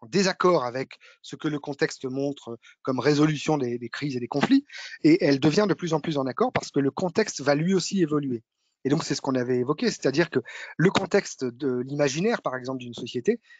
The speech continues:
euh, va évoluer très rapidement en fonction, par exemple, de catastrophes. Avant ou après Tchernobyl, on ne voit pas le nucléaire de la même façon. Avant ou après la covid, on ne voit pas, euh, la question de la pandémie et, par exemple, de, de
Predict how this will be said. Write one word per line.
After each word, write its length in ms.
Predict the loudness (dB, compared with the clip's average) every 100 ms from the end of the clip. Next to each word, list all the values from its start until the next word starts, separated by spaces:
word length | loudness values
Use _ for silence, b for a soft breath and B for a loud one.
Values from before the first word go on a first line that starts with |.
| b -4
euh, 240 | 0 0 2
va 140 | 2
évoluer 340 | 4 4 2
très 180 | 2 0
rapidement 460 | 0 0 2 0 0 B B -2
en 60 |
fonction, 360 | 0 0 -4 -6
par 140 | -6
exemple, 220 | -6 -6 -6
de 60 |
catastrophes. 600 | -8 -8 -8 -4 -4 -2 -6 _ _
Avant 300 | -8 0 2
ou 100 | 2
après 200 | 2 0
Tchernobyl, 500 | -2 -4 -4 -4 -4
on 80 | -4
ne 60 | -4
voit 160 | -2
pas 100 | 0
le 60 | 0
nucléaire 340 | -2 0 0
de 80 | 0
la 100 | -4
même 160 | -6 -6
façon. 280 | -4 -4 -8 b b b
Avant 300 | 2 4 2
ou 120 | 2
après 300 | -2 -2 -2
la 100 | -4
covid, 400 | -4 -6 -4 -6 -8 b b
on 60 | 0
ne 20 |
voit 140 | 0
pas, 320 | 2 4 4 4
euh, 40 |
la 80 | 0
question 300 | -10 -12 -10
de 40 |
la 100 | -4
pandémie 520 | -4 -4 -6 -6 -8 -10 _ -6
et, 240 | -2 0 0
par 120 | -4
exemple, 460 | -6 -6 -4 -4 -6
de, 580 | -4 -2 -2 -4 -8 -10
de 180 | -10